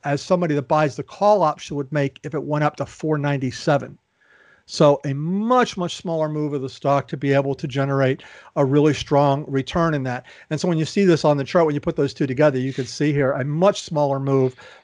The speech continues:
the green ones here for the bull call spread, to be able both to break even and to make a hundred percent return. A hundred percent returns not even new,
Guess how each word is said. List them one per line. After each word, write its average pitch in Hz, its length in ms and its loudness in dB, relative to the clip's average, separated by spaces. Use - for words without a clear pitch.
the 143 100 -4
green 165 240 2
ones 147 180 -6
here 139 200 -2
for 151 100 -4
the 127 80 -4
bull 139 180 -2
call 135 220 2
spread, 135 540 0
to 165 80 -8
be 147 100 2
able 135 180 4
both 175 280 4
to 160 100 -4
break 143 300 -2
even 135 280 -2
and 165 260 4
to 156 40 -2
make 143 160 -4
a 143 80 -4
hundred 139 200 -4
percent 139 280 -8
return. 135 280 -4
A 160 60 -2
hundred 269 180 4
percent 277 220 -4
returns 262 300 -2
not 262 80 2
even 240 200 0
new, 262 200 -2